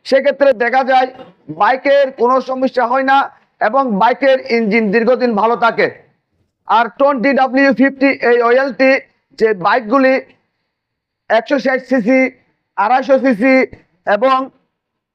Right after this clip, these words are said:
আপনার দেড়শো সিসি, এই বাইকগুলির মধ্যেও কিন্তু টোয়েন্টি ডাব্লিউ ফিফটি গ্রেডের অয়েল ব্যবহার করার জন্য বলা হয়েছে। এবং অয়েলটি ব্যবহার করার সময় অবশ্যই বোতলের গায়ে এফ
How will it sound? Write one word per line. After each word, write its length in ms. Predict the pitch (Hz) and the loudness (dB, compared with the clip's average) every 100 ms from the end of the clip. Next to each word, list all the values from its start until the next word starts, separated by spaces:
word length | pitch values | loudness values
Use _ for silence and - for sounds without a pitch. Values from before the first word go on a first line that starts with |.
| _ _ 202 208 - - 180 | _ _ -20 -20 -18 -4 -2
আপনার 300 | 214 226 220 220 - _ - 170 | 0 0 0 -2 -18 _ -14 -2
দেড়শো 300 | 247 233 294 247 | -2 0 -2 0
সিসি, 260 | 220 190 123 - _ _ _ _ - | 2 0 -2 -12 _ _ _ _ -2
এই 120 | 240 196 | -2 -2
বাইকগুলির 460 | 247 254 285 285 277 | -4 0 2 2 2
মধ্যেও 300 | 277 220 277 262 | 0 2 0 2
কিন্তু 240 | 269 196 269 | -2 2 2
টোয়েন্টি 240 | 247 254 254 | 2 0 -2
ডাব্লিউ 280 | 262 247 262 214 | -2 0 -2 0
ফিফটি 320 | 254 - 269 285 - _ _ _ - | -2 0 0 0 -6 _ _ _ -4
গ্রেডের 360 | 190 254 262 220 | 0 2 0 0
অয়েল 200 | 220 254 220 | 0 0 0
ব্যবহার 240 | 226 247 233 | 2 2 0
করার 200 | 247 240 233 | 0 0 0
জন্য 160 | 240 240 233 | -2 0 0
বলা 180 | 226 214 | 0 0
হয়েছে। 340 | 240 240 202 139 - _ _ _ - | 0 0 0 -2 -4 _ _ _ -4
এবং 240 | 226 285 285 214 | 0 0 0 0
অয়েলটি 340 | 240 294 302 262 247 | 0 0 0 -2 0
ব্যবহার 260 | 269 302 294 | 0 0 0
করার 220 | 285 269 - | 0 0 -2
সময় 260 | 254 262 247 220 | -2 -2 0 0
অবশ্যই 440 | 240 240 285 277 233 | 0 0 0 0 2
বোতলের 380 | 233 240 240 240 226 | 0 2 0 2 2
গায়ে 260 | 226 240 277 - - _ _ _ _ _ - | 2 2 0 -2 -20 _ _ _ _ _ -2
এফ 220 | 226 247 | -2 0